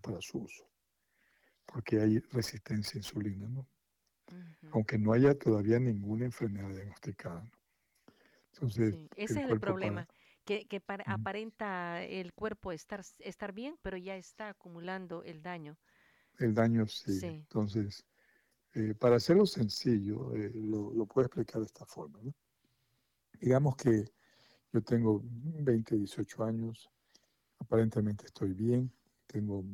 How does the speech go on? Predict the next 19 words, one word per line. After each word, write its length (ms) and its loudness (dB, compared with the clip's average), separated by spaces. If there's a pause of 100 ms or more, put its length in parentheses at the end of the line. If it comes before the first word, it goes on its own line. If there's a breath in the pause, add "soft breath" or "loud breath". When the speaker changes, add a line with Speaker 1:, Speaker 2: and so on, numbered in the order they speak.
(380)
Speaker 1:
malos 840 -2 (120)
hábitos 560 -6 (460)
Speaker 2:
Ujú. 440 -14
Speaker 1:
que 220 2
están 300 -2
dañando 480 2
el 60 -2
sistema 380 -4
metabólico, 600 -4 (280 soft breath)
y 80 4
después 320 4
hablaremos 540 0
de 120 -8
cuáles 340 -2
son 200 -8
esos 240 -8
hábitos, 400 -14
¿no? 140 -4 (160)
Speaker 2:
Sí. 260 -12